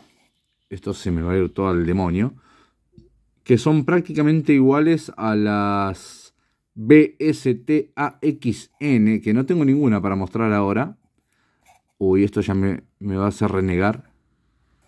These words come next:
Date quietito ahí, a ver cómo hago para que... Ahí está. No,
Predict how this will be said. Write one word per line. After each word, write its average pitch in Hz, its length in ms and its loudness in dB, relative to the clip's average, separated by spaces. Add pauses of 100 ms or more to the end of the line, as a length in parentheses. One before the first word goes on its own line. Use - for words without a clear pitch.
(600)
Date 95 300 -2
quietito 80 400 -2
ahí, 80 160 0
a 82 40 0
ver 104 160 0
cómo 85 240 -2
hago 78 160 -6
para 80 220 -6
que... 78 220 -4
Ahí 95 80 -6
está. - 280 -8 (380)
No, 85 480 -2